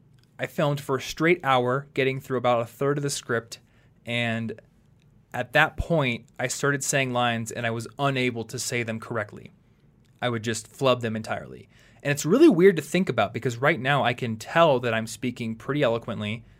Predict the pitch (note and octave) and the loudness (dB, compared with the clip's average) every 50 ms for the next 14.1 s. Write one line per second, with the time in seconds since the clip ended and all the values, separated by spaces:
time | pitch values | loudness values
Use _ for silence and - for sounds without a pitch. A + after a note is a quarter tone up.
0 | _ - - A#2 - A2+ G#2+ - B2+ A#2+ A#2 A2+ A2+ A2 - B2 A#2+ - B2 A#2 | _ -10 -10 -8 -8 -6 -4 -2 -2 -2 -2 -2 -4 -8 -8 -8 -8 -8 -6 -6
1 | A2 A2 G#2+ G#2+ G#2+ A2 A#2 A2+ - - - G#2+ A2 - - - - B2+ B2 B2+ | -6 -6 -6 -6 -4 -4 -4 -2 -4 -4 -4 -8 -12 -8 -8 -8 -2 0 0 0
2 | B2+ - - A2+ A#2 A#2 A#2 - A#2 - - A#2+ A#2 A2+ G#2+ - A#2+ A#2+ B2 A#2 | -2 -4 -6 -6 -6 -6 -8 -10 -12 -12 -10 -10 -8 -10 -8 -8 -6 -6 -6 -6
3 | A2 G#2+ G#2+ G#2+ G#2 - - - - - _ - C3 B2+ - - B2+ B2+ C#3 C#3 | -4 -2 -2 -2 -4 -6 -16 -20 -20 -20 _ 0 0 0 0 0 -2 0 0 0
4 | C3 C#3 D#3+ F#3 F3+ - F#3+ F3+ D3+ C3 - - - - C#3 C#3 C3+ A#2+ G#2+ G#2 | 2 2 2 0 2 0 0 2 2 0 -2 -2 -4 -2 -2 -2 0 0 -2 -2
5 | F2+ G2+ A2 G#2+ A2 - - - B2+ C3 C3+ - B2+ B2 A2+ A2 A#2 A#2+ A#2+ C3 | -2 -2 -4 -6 -6 -6 -4 -2 -2 -2 -2 -6 -8 -8 -6 -4 -4 -2 0 0
6 | B2+ B2 B2+ - - - - B2 B2 B2+ C3 B2 - B2 A#2+ A2+ - - A#2+ A2+ | 0 0 -2 -8 -18 -10 -6 -4 -2 0 0 -2 -2 -4 -8 -8 -8 -8 -6 -6
7 | A#2 B2+ C3 C#3+ C3+ A2+ G#2+ - - G#2+ G#2 A#2 A#2 B2 B2+ B2 A#2 A2 G#2+ G#2+ | -2 -2 -2 -2 -2 -4 -8 -12 -14 -10 -6 -4 -2 0 0 0 -2 -4 -6 -6
8 | - A#2 B2+ C3+ - - C#3+ D3 E3+ F#3 F#3+ G#3 G#3 - - _ _ - A#2 A2 | -4 -4 -4 -4 -2 0 2 2 2 2 0 -2 -6 -6 -20 _ _ -10 -10 -4
9 | A2 A#2+ B2 A#2 A2+ A2 - C3+ B2+ E3 F3 F#3+ G3+ G3+ - - - _ _ _ | -2 -2 0 0 -2 -4 -6 -6 -2 0 2 2 2 0 -2 -12 -14 _ _ _
10 | _ _ _ _ - - D3 D3+ F3 F3+ D#3+ C#3 B2+ - - - C#3 C3 C3 B2 | _ _ _ _ -4 -4 -2 0 0 2 2 0 -2 -2 -4 -4 0 0 0 -2
11 | - B2 A#2 A#2 G#2+ - - _ _ _ _ _ _ _ _ _ _ _ _ _ | -2 -4 -4 -4 -4 -4 -8 _ _ _ _ _ _ _ _ _ _ _ _ _
12 | _ _ _ _ _ _ _ _ _ _ - - C#3 C#3 D3 D#3 G3+ G3+ - - | _ _ _ _ _ _ _ _ _ _ -6 -4 2 2 4 4 4 2 2 0
13 | - E3 G3+ - - - D#3+ C3+ B2+ B2 B2 A2+ - - A#2+ G#2 - - - - | -4 -4 -4 -2 -2 0 0 0 0 0 -4 -8 -6 -6 -6 -6 -8 -12 -16 -20
14 | - - | -20 -20